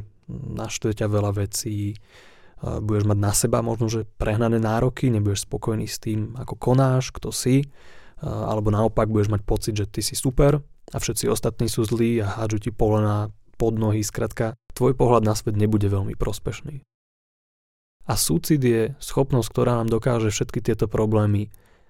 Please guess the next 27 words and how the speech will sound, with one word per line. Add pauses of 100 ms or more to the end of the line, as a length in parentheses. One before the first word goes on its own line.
(220)
riešiť.
Len
ľudia
skoro
vôbec
nechápu,
že (560)
akú,
aký
má
zmysel
a
akú
má
hodnotu. (1040)
A
pritom
je
to
veľmi
jednoduché. (720)
Keď
je
myseľ
súcitná, (460)
tak
dokáže